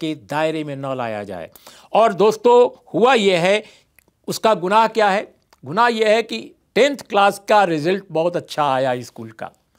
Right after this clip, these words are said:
बहुत अच्छा। उस स्कूल में हर कम्युनिटी के बच्चे पढ़ते हैं। उन्होंने अपने स्कूल के सामने एक बड़ा बोर्ड लगाया, हर स्कूल करता है, यहाँ तक कि कोचिंग इंस्टीट्यूट वाले भी करते हैं। और उन्होंने जो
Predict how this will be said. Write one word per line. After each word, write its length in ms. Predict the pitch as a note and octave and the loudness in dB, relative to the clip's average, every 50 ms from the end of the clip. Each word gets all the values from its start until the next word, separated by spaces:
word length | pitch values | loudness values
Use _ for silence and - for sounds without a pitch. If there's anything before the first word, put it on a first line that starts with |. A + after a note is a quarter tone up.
| _ - | _ 0
बहुत 240 | G3+ A3+ B3+ C4 B3 | 2 2 4 2 2
अच्छा। 340 | F3 - - - - - - _ _ _ _ _ _ _ - | -2 -4 -6 -10 -14 -14 -14 _ _ _ _ _ _ _ -4
उस 200 | C4 C4 C4 C#4 | -4 -4 -4 -6
स्कूल 360 | C4+ - - A#3 A#3+ B3 A#3+ | -10 -10 -8 -8 -6 -6 -2
में 200 | A#3+ C4 C4 A3 - - | 0 0 2 2 2 2
हर 120 | C4 D#4 | 2 2
कम्युनिटी 480 | D4+ - C4+ B3 B3+ B3+ B3+ - C4 A#3 | 2 0 0 0 0 -4 -6 -8 -8 -2
के 120 | - B3 | 0 0
बच्चे 300 | A3 A3+ G#3+ - - G#3 | 0 0 -2 0 -2 0
पढ़ते 320 | G#3 G#3 E3+ D3 D3 - C#3 | 0 0 -2 -4 -4 -8 -10
हैं। 280 | A2 G#2 G2 - _ _ _ _ _ _ _ _ - | -10 -12 -16 -20 _ _ _ _ _ _ _ _ -4
उन्होंने 420 | A3+ A#3+ C4+ C#4+ C#4+ C#4 C#4 C4+ - - - - | 0 2 4 4 4 4 4 2 2 -2 -2 -2
अपने 340 | A3 A3+ - C4 C#4 C4+ A3+ | -2 -2 0 -2 -2 -2 -2
स्कूल 300 | - - A#3+ C#4+ C#4+ B3 | -4 -4 -4 -4 -4 -2
के 140 | G3 A#3+ | -2 -2
सामने 360 | - - G#3+ A3 A#3+ B3+ C#4 C4+ | 0 0 0 -2 0 -2 -2 -4
एक 120 | C4 F#3 | -4 -6
बड़ा 400 | - - _ C#4+ C#4+ C#4+ C#4 C4+ | -14 -12 _ -6 -4 -2 -2 -2
बोर्ड 380 | F#3+ C3 B2+ G3 A#3 A#3+ G#3+ F#3+ | -4 -2 0 2 2 2 2 0
लगाया, 500 | F#3 E3+ C#3 C3 A#2 G#2+ F2+ D#2 - - _ _ _ _ _ _ _ _ _ _ _ - | -2 -2 -2 -2 -2 -4 -6 -8 -12 -16 _ _ _ _ _ _ _ _ _ _ _ -8
हर 140 | - A3 B3+ | -6 -6 -6
स्कूल 260 | - - C#4 C#4+ B3+ | -8 -8 -8 -8 -6
करता 340 | - E3 C3 - - A#2+ A#2 | -6 -6 -8 -6 -8 -10 -10
है, 220 | B2+ - - - _ _ _ _ _ _ _ - | -8 -10 -14 -18 _ _ _ _ _ _ _ -6
यहाँ 220 | C#3+ D#3+ G3 G#3 G#3 | -2 -2 -2 -2 -2
तक 140 | G#3+ G3 G3 | -4 -6 -6
कि 100 | - A#3 | -10 -14
कोचिंग 400 | F#3 - F#3 F#3+ F#3+ A3+ A3+ G#3 | -6 -2 -2 -2 -2 -4 -6 -6
इंस्टीट्यूट 360 | G3 E3 - - A#3 A#3+ A#3+ | -6 -6 -6 -8 -10 -8 -4
वाले 200 | - F3 E3 D3+ | -2 -2 -2 -2
भी 120 | C3+ C#3 C3 | -4 -8 -8
करते 320 | - A#2+ G2+ - - G#2 | -8 -10 -12 -12 -14 -16
हैं। 220 | F2+ F2+ - - _ _ - _ _ _ _ | -16 -16 -20 -20 _ _ -20 _ _ _ _
और 240 | - G3+ B3 C4 C4 | 2 4 4 4 2
उन्होंने 640 | - - A#3 G#3+ G3 A3 C4+ C4+ G#3+ G#3+ C4 - - _ _ _ _ _ _ _ _ _ _ - | -2 -6 -6 -2 0 2 2 2 2 0 -2 -4 -6 _ _ _ _ _ _ _ _ _ _ -10
जो 480 | A2+ C3 G3 G#3+ A3 A3 - _ _ | -2 2 4 4 4 2 -2 _ _